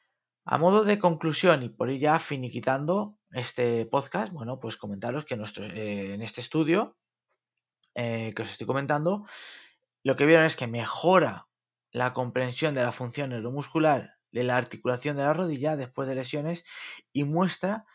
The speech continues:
que las alteraciones, eh, neurales y musculares son comunes y persistentes a corto y a largo plazo después de una lesión de, o cirugía,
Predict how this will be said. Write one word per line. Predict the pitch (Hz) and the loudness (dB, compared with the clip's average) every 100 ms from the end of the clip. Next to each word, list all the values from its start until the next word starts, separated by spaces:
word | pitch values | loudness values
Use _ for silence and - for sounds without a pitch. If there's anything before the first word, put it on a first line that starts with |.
| _ _ | _ _
que | 135 | 4
las | 131 127 | 6 4
alteraciones, | 131 127 117 120 120 165 170 123 101 - _ _ _ | 2 2 -2 -2 0 0 2 -2 -8 -14 _ _ _
eh, | - 120 120 | -4 -2 0
neurales | 127 127 156 139 120 - | 0 4 6 4 0 -8
y | - 135 | -8 -4
musculares | 180 170 196 170 156 185 | -4 -2 4 6 6 2
son | 170 151 | -2 -4
comunes | - 131 151 196 233 294 - _ - - _ | -4 -4 0 0 0 -4 -12 _ -20 -20 _
y | 156 | -6
persistentes | - 185 202 202 165 - 170 170 - | 2 0 2 -4 -4 -2 -4 -4 -6
a | 143 | -6
corto | - 202 208 233 | 0 0 0 -2
y | 175 | -2
a | 135 | 0
largo | 147 165 160 | 0 0 -2
plazo | 151 135 - 202 214 - - _ - | 0 -2 -2 -6 -6 -18 -20 _ -6
después | 123 147 156 | -2 0 0
de | 170 | 2
una | 160 | 2
lesión | 131 - 165 143 | 0 -2 -4 2
de, | 151 165 151 120 107 | 4 4 2 0 -2
o | - 151 | 0 0
cirugía, | 151 120 - 143 147 202 | -2 -8 -4 -2 -2 -4